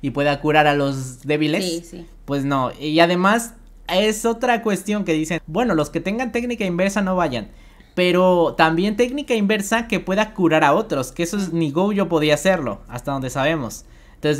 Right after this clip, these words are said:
Speaker 1: el único que podía era Shoko,
Speaker 2: Shoko.
Speaker 1: y Yuta también podía, pero de ahí en fuera los demás,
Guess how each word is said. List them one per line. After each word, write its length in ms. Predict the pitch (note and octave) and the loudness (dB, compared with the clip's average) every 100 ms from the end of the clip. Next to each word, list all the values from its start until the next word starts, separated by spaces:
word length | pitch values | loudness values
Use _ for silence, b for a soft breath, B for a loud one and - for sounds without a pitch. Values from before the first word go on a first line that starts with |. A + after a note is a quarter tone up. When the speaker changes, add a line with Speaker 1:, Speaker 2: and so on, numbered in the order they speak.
| D3+ | 2
Speaker 1:
el 80 | D#3+ | 2
único 240 | G3+ G3 | 0 -2
que 80 | F#3+ | -4
podía 340 | E3+ F3 F#3 | -2 0 2
era 160 | F3+ F3 | 2 0
Shoko, 360 | F3 G#3 G3+ A3 | 0 -2 -2 -4
Speaker 2:
Shoko. 180 | F#3 G3 | -6 -10
Speaker 1:
y 340 | C#3+ C#3 C3+ C3 | -8 -6 -4 -2
Yuta 320 | D#3+ E3 D#3 | 0 0 -2
también 260 | C#3 C#3 C3 | -2 -4 -4
podía, 440 | D3+ A3 C3 - - | -2 -2 -4 -10 -8
pero 240 | D#3+ D3+ C#3+ | -2 0 0
de 60 | |
ahí 180 | C#3+ D#3 | 0 -2
en 100 | E3 | -2
fuera 200 | F#3+ G3+ | 0 2
los 180 | G3 D#3+ | 2 0
demás, 500 | D#3+ F3 F#3 G3+ | -2 -2 -2 -4